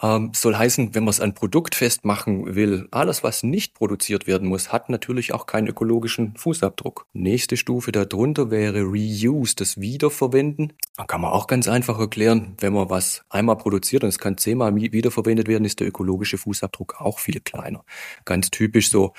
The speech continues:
diese Obstkisten, wie man sie im Supermarkt sieht. Dann kommen wir zu Recycle. Jeder kennt's, Recycling ist in, in aller Munde, dass zumindest das Material als Rohstoff wiedergewonnen werden kann, wiederverwendet wird und schlussendlich unterste Stufe Recover,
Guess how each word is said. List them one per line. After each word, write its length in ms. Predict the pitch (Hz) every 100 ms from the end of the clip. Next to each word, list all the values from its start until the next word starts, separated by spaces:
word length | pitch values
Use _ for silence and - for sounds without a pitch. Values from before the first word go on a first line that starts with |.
| - - -
diese 220 | 98 98
Obstkisten, 600 | 110 113 - 117 - -
wie 80 | 104
man 140 | 104 98
sie 100 | 101
im 80 |
Supermarkt 540 | 95 107 113 92 85 -
sieht. 320 | - - - -
Dann 160 | 101
kommen 180 | - 107
wir 80 | 104
zu 240 | - 104
Recycle. 640 | 101 104 - 104 135 135 120 - - _
Jeder 280 | - 101 98
kennt's, 320 | - 123 -
Recycling 460 | 92 - 92 - 101
ist 140 | 95
in, 180 | 101 92
in 120 | 90
aller 180 | 98 87
Munde, 320 | 92 110 117 107 - -
dass 160 | 95 -
zumindest 440 | - 101 120 107
das 260 | 104 - - _
Material 680 | 92 98 - 98 92 113 101
als 380 | - 87 - -
Rohstoff 680 | 92 123 - - 87 - - _ _
wiedergewonnen 1300 | 95 95 104 190 180 - - - - 87 87 90 90
werden 260 | 90 90
kann, 240 | 87 92 87
wiederverwendet 800 | 92 92 - 87 98 120 107 101
wird 280 | 110 - -
und 240 | 95 90
schlussendlich 960 | - - 90 - 98 110 113 104 - -
unterste 400 | 101 98 - 98
Stufe 340 | - 101 -
Recover, 580 | 90 95 92 95 95 95